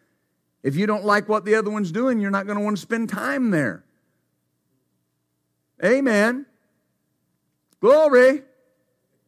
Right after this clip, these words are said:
Unity. Am I making sense? And what could have been a great vehicle for God ended up falling apart and falling into shambles. Because somewhere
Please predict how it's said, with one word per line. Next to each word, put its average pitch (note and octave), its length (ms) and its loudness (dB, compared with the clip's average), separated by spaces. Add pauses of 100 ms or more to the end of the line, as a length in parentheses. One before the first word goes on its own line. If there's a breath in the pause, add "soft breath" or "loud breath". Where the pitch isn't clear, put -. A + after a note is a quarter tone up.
(840)
Unity. G#3 760 -2 (200)
Am D#3 140 -2
I F3+ 60 0
making A#3 360 0
sense? C4 480 -4 (1300)
And G3 180 2
what A3 280 2
could D4 180 -4
have A#3+ 140 -6
been A3 160 0
a F3+ 60 -4
great G#3+ 340 0
vehicle F#3+ 720 -2
for - 220 -10
God D3+ 540 -2 (800)
ended F#3+ 280 -2
up F3+ 200 0
falling F3 340 -4
apart F#3 560 -2
and C#3 140 -8
falling D3+ 380 -4
into C3+ 220 -4
shambles. C3 640 -14 (1400)
Because C#3 340 -6
somewhere C3+ 800 -6